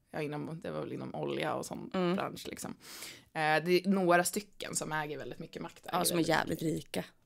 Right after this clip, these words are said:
Speaker 1: Ja, och
Speaker 2: Och
Speaker 1: äger företag,
Speaker 2: Mm.
Speaker 1: och det finns kanske bara en, så här, tre, fyra företag på
Speaker 2: Ja.
Speaker 1: marknaden. Så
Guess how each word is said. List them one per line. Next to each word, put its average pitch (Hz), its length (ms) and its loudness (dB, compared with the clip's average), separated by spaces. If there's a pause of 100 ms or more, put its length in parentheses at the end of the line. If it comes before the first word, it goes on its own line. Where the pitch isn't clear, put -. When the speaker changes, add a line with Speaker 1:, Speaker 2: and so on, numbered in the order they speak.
(140)
Speaker 1:
Ja, 226 640 6
och 196 140 -2
Speaker 2:
Och 170 100 2
Speaker 1:
äger 202 300 6
företag, 180 640 6
Speaker 2:
Mm. 180 120 8
Speaker 1:
och 175 60 8
det 170 80 2
finns 185 300 0
kanske 170 240 -6
bara 160 340 2
en, 156 240 -6
så - 120 -10
här, - 60 -10
tre, 165 260 -2
fyra 139 280 -6
företag 147 340 -6
på - 60 0
Speaker 2:
Ja. - 120 2
Speaker 1:
marknaden. - 360 -8
Så 170 180 0